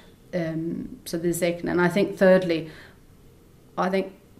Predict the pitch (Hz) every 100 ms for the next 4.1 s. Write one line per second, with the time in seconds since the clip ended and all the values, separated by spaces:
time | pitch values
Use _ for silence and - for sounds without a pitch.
0 | - - 190 175 175 175 185 180 175 170
1 | 165 165 - - 170 165 160 180 - 170
2 | 156 160 156 - 165 247 190 151 151 151
3 | - - - - - - 180 165 160 160